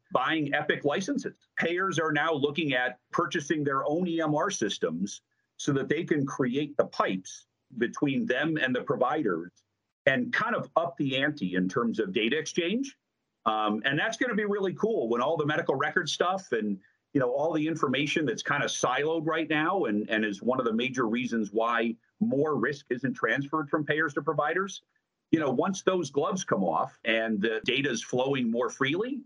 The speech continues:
which the twenty thirty crystal ball would say that, uh, by then, the, you know, the payers are, are gonna have an Epic-like E M R system, um, and they're gonna be able to receive whatever the providers are willing to send to them.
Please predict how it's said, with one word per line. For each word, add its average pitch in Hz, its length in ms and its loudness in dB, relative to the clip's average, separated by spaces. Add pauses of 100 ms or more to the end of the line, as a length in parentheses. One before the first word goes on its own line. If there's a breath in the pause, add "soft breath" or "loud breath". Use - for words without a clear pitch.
which - 360 -4 (160)
the 165 60 4
twenty 151 360 0
thirty 143 300 0
crystal 147 380 0
ball 151 340 -2
would 165 140 0
say 190 360 -2
that, 131 200 -2 (180)
uh, 120 160 0
by 135 220 0
then, 180 460 0
the, 127 200 0
you 139 120 0
know, 117 100 2
the 110 120 0
payers 147 580 0
are, 151 260 -2
are 143 140 2
gonna 147 240 0
have 147 480 0
an 135 240 -2
Epic-like 147 580 0 (140)
E 151 160 0
M 147 120 0
R 151 160 0
system, 196 640 -2
um, 117 260 0
and 120 160 0
they're 139 120 0
gonna 139 160 0
be 135 120 0
able 139 180 0
to 127 60 2
receive 147 600 -2
whatever 135 320 0
the 131 80 2
providers 131 560 2
are 127 80 0
willing 135 320 0
to 113 60 -2
send 139 260 0
to 170 60 2
them. 247 240 0